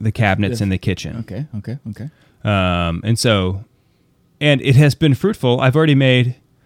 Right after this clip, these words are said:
Speaker 1: like, my first box made, made some mistakes. Not, uh, significant mistakes, just things like when I was, um, drilling the holes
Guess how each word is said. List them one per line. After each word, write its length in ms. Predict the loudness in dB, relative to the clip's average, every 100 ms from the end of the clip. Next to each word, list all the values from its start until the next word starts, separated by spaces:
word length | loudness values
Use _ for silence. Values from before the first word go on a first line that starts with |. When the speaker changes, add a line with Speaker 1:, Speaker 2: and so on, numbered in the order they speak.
| _ _ -6
Speaker 1:
like, 140 | 0
my 120 | 2 2
first 340 | 2 0 2
box 460 | 2 2 -2 -10 -14 _ _ 0
made, 260 | 2 2 2
made 280 | 2 2 2
some 160 | 0
mistakes. 420 | 0 2 0 0 -2
Not, 440 | 2 4 4 0 -12 -8 -2
uh, 200 | 0 0
significant 520 | -2 -6 -4 -2 -2
mistakes, 360 | -4 -2 -2 -2
just 200 | -4 0
things 240 | 0 2
like 240 | 2 0 -4 -20 _
when 200 | 2 4
I 160 | 6 6
was, 440 | 6 4 4 2
um, 520 | 0 0 2 0 -2 -6 0
drilling 380 | 2 4 4
the 100 | 4
holes 520 | 4 4 4 2 0